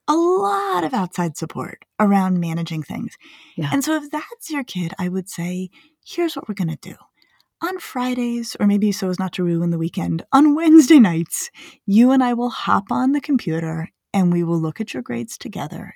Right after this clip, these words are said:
Speaker 1: and you
Speaker 2: Hmm.
Speaker 1: will tell me where things are. And if stuff is missing, you will tell me if it's really missing or if the teacher just didn't put it in yet. And then I will give you Thursday and Friday to sort it out with the teacher and see if you can get that fixed." But that it's done together,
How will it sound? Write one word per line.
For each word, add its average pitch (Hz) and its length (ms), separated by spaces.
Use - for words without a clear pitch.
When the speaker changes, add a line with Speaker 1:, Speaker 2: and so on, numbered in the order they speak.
Speaker 1:
and 180 140
you - 80
Speaker 2:
Hmm. - 60
Speaker 1:
will 156 80
tell 165 240
me 190 120
where 233 220
things 254 300
are. 156 400
And 165 100
if 160 80
stuff - 260
is 247 140
missing, 220 380
you 196 100
will 190 80
tell 185 180
me 170 140
if 202 100
it's - 160
really 311 280
missing 339 400
or 254 100
if 226 120
the 214 80
teacher 220 280
just - 240
didn't 180 160
put 262 160
it 285 100
in 170 200
yet. 151 260
And 190 120
then 170 100
I 165 80
will 175 100
give 165 180
you 202 260
Thursday 196 360
and 226 120
Friday 190 280
to 214 80
sort 185 200
it 185 100
out 185 120
with 208 80
the 220 80
teacher 175 300
and 175 160
see 165 100
if 156 140
you 175 40
can 208 120
get 202 160
that 247 180
fixed." - 380
But 247 160
that 247 120
it's 240 160
done 202 300
together, 233 640